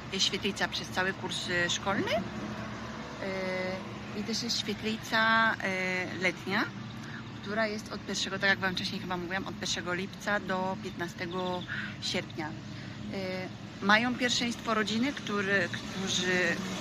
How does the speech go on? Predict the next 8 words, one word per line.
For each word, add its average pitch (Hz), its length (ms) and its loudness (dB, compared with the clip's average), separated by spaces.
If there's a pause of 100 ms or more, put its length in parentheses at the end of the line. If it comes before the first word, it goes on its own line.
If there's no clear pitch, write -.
(640)
które, 202 600 8
mm, 190 160 2 (1400)
których 202 380 6
rodzi-, 202 500 2 (140)
rodzice, 196 560 0 (720)
y, 170 40 2
pracują, 175 540 0 (160)
tak? 208 140 0